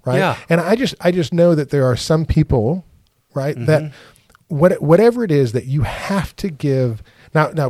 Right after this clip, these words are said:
Speaker 1: calling you Doctor Snyder out of respect because you've earned that, fantastic. But people who demand,
Speaker 2: Yeah.
Speaker 1: right, as opposed to if somebody called you Mister Snyder and you freak out, it's like, "Well,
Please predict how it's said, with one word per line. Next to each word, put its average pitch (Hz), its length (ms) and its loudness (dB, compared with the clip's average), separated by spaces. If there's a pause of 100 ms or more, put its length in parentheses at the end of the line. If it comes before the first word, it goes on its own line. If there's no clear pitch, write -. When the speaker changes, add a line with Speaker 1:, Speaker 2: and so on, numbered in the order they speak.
(120)
Speaker 1:
calling 156 300 0
you 147 80 -2
Doctor 135 280 -2
Snyder 131 280 -2
out 120 120 -2
of 113 100 -8
respect 196 460 -4
because 107 280 -6
you've 104 120 -6
earned 185 240 0
that, 180 280 -10
fantastic. - 840 -6 (580)
But 151 200 0
people 214 280 0
who 175 160 0
demand, 120 1120 -4
Speaker 2:
Yeah. 107 200 -4 (340)
Speaker 1:
right, 135 200 -2
as 139 160 -2
opposed 147 360 0
to 135 120 -2
if 117 80 -6
somebody 160 200 -4
called 147 200 -4
you 135 60 -10
Mister 135 260 -8
Snyder 143 380 -4
and 120 120 -6
you 110 80 -8
freak - 360 -6
out, 117 220 0
it's 104 140 -10
like, 107 220 -6
"Well, 107 180 -12